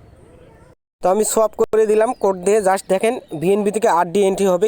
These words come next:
কিছুক্ষণের মধ্যেই, ঠিক আছে? এটা সোয়াপ কমপ্লিট হয়ে যাবে। তারপরে আপনারা চাইলে সরাসরি এটা যখন সোয়াপ হয়ে যাবে না, আরডি এন্ট্রি চলে আসবে, আপনারা আরডি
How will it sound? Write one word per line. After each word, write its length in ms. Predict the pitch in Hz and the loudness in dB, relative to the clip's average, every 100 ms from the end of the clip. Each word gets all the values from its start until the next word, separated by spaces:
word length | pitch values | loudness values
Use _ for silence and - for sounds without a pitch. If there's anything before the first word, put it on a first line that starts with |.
| 214 | -4
কিছুক্ষণের 440 | 190 - 190 185 185 | -8 -4 -2 0 0
মধ্যেই, 280 | 170 208 349 - | 0 -2 -4 -4
ঠিক 120 | 240 339 | -4 0
আছে? 100 | 208 | 0
এটা 120 | 185 196 | 0 0
সোয়াপ 160 | 233 214 233 | 0 -2 -2
কমপ্লিট 280 | 214 226 214 | -2 0 2
হয়ে 100 | 220 | 2
যাবে। 140 | 214 269 - - - - | 2 0 -4 -20 -16 -4
তারপরে 280 | 226 226 254 247 | -2 2 0 2
আপনারা 200 | 254 262 247 | 0 0 2
চাইলে 260 | 240 247 277 - | 2 2 0 2
সরাসরি 400 | 247 262 240 220 233 | 2 2 2 2 2
এটা 100 | 247 | 2
যখন 140 | 247 247 | 2 0
সোয়াপ 180 | 254 240 247 | 0 2 2
হয়ে 100 | 254 | 2
যাবে 140 | 262 285 | 2 0
না, 60 | 151 - - - | -2 -8 -14 -4
আরডি 180 | 185 190 240 | -2 0 -2
এন্ট্রি 160 | 226 240 | 0 0
চলে 120 | 240 | 0
আসবে, 160 | 233 277 359 - 180 | 2 0 -2 -2 -2
আপনারা 220 | 214 214 - | 0 0 2
আরডি 220 | 208 202 | 0 0